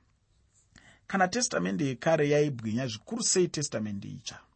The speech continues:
Ini ndinofunga kuti testamende itsva inonyanya kubwinya. Pandima nine yetsamba yaMupostori Pauro yechipiri kuvaKorinde, chitsauko three, inotiyo,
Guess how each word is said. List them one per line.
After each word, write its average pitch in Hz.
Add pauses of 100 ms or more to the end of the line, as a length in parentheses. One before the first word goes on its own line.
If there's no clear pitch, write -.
(540)
Ini 233
ndinofunga 202
kuti 139
testamende 151
itsva 147
inonyanya 139
kubwinya. 98 (680)
Pandima 139
nine 147 (500)
yetsamba -
yaMupostori 139
Pauro 135
yechipiri 143
kuvaKorinde, 135
chitsauko 127
three, 120 (320)
inotiyo, 143